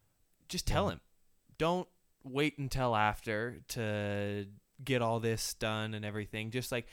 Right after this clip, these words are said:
Speaker 1: tell him in the moment, "Hey, don't do this anymore because this isn't ne-, isn't necessarily banned, but it's not necessarily great where we are
Speaker 2: Yeah.
Speaker 1: right now." It's as simple as that, because at that point, they're,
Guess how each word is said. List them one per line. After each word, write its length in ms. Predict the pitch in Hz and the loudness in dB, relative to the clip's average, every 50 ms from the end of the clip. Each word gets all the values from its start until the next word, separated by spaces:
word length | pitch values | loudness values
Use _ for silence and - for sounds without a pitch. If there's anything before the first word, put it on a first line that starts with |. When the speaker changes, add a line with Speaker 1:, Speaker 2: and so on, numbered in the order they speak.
| - - - _ - | -20 -20 -20 _ -2
Speaker 1:
tell 140 | - 208 202 | 0 0 0
him 80 | 170 160 | 0 0
in 60 | 170 | -2
the 60 | 156 | 0
moment, 280 | 143 151 160 139 110 107 | 0 0 0 0 -2 -2
"Hey, 120 | 127 131 123 | 0 0 0
don't 160 | 113 104 101 | 0 0 0
do 120 | - 139 139 | 0 -2 0
this 200 | 123 110 - - | 0 -2 -4 -4
anymore 360 | 107 104 101 101 98 104 104 | -6 -4 -4 -4 -2 -2 -2
because 360 | 98 107 - - 117 104 95 107 | -2 -4 -6 -6 -8 -6 -6 -6
this 180 | 104 - - | -8 -8 -8
isn't 220 | 110 95 107 104 80 | -8 -8 -10 -8 -6
ne-, 180 | 113 110 110 - - | -4 -4 -4 -2 -2
isn't 340 | 127 117 104 110 107 107 - | -4 -4 -4 -4 -6 -6 -6
necessarily 600 | - 117 113 110 - 113 - - 107 101 95 101 | -6 -6 -4 -4 -4 -6 -4 -2 -2 -2 -2 -4
banned, 460 | 98 - - 151 151 143 135 131 123 117 | -4 -4 -2 -2 0 0 -2 -4 -4 -4
but 120 | 123 110 | -4 -4
it's 160 | 104 - - - | -4 -6 -6 -6
not 220 | 107 101 98 - | -6 -6 -6 -6
necessarily 560 | 107 104 - - 101 - 110 101 98 95 98 98 | -8 -8 -8 -8 -10 -6 -4 -4 -4 -4 -6 -8
great 440 | 95 - 110 110 107 104 101 - | -8 -6 -4 -2 -2 -2 -2 -2
where 220 | 95 101 101 98 98 | -2 -2 -2 -2 -2
we 220 | 98 98 98 101 | -4 -4 -6 -4
are 300 | - - 107 104 101 95 | -4 -2 0 0 0 0
Speaker 2:
Yeah. 40 | 98 | 0
Speaker 1:
right 160 | 95 95 90 90 | 0 -2 -2 -2
now." 340 | 113 113 104 98 95 - - - - - - _ _ _ _ _ _ _ _ _ _ _ _ _ - | -2 -2 -2 -2 -4 -6 -10 -16 -20 -20 -20 _ _ _ _ _ _ _ _ _ _ _ _ _ -4
It's 220 | 160 165 - - - | -4 -2 0 0 0
as 60 | - | 0
simple 320 | - 208 202 180 143 117 | 0 0 -2 -2 -2 -2
as 120 | 104 98 117 | -2 0 4
that, 260 | 170 170 113 87 - | 4 4 4 2 0
because 320 | 120 113 - 131 113 107 | -6 -6 -4 -6 -6 -6
at 80 | 110 - | -2 2
that 180 | 165 175 165 - | 4 4 4 4
point, 300 | - 123 113 110 117 - | 2 2 2 -2 -4 -2
they're, 160 | 120 120 | -4 -4